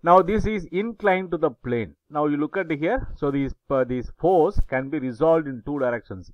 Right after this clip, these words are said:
vertical direction and the horizontal direction. And now we take this P Z D S in a detailed manner. So this is P Z D S.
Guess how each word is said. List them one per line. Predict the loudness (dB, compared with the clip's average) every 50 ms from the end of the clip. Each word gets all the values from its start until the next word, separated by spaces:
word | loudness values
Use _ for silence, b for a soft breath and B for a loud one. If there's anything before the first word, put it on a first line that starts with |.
| _ -6
vertical | -4 -4 -4 -4 -4 -2 -2 0
direction | 0 0 -2 -2 -4 -6 -8 -8 -8 -8 -10 _ _ _ _ _ _ _ _
and | -8 -6 -6 -4
the | -6 -6 -8 -10 _
horizontal | -10 -10 -6 -2 -2 -2 -2 -4 -6 -8 -8 -6
direction. | -8 -6 -6 -8 -12 _ _ -18 -18 -18 -18 _ _ _ _ _ _ _ _ _ _ _ _ _ _ _ _ _ _ -6
And | -6 -2 0
now | 2 2 2
we | 0 -4 2 4
take | 4 4 4 0 -2 -4
this | -4 -4 -4 -8 _ _ _ _ _ _ _ _ _ _ _
P | -8 -6 -6 -4 -4 -4
Z | 0 0 0 0 0 -6 -8
D | -6 -6 -4 -4 -2 -2
S | -2 -2 -4 -8 _ _ _ _ _ _ _ _ _ _ _ _ _ _ _ _ _ _ _ _ _ _ _ _ _ -14
in | -10 -10
a | -8
detailed | -6 -6 -8 -6 -6 -6 -6 -6 -6 -8
manner. | -10 -10 -8 -8 -8 -8 -10 -8
So | -8 -8 -8 -8 -10
this | -12 -10 -10
is | -12 -12 -14 _ _
P | -10 -10 -8 -8 -10 -10 -10 -10 -10 -10 -6
Z | -6 -6 -6 -6 -10 -16 -14
D | -12 -10 -10 -8 -6 -6
S. | -6 -6 -6 -10 _